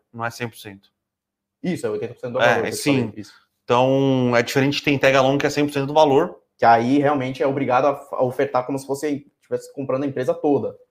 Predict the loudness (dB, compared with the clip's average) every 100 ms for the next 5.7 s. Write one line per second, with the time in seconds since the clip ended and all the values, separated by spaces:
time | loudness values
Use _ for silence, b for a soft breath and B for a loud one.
0 | _ -20 -6 -6 -4 -6 -6 -8 -8 -8
1 | -8 -12 -10 -12 -12 -10 -8 -8 -12 -12
2 | -14 -12 -10 -4 -4 -6 _ -10 -6 -2
3 | -2 -2 -2 -4 -6 -6 -6 -6 -6 -10
4 | -8 -8 -8 -6 -6 -6 -6 -8 -12 -16
5 | -14 -16 -16 -12 -10 -10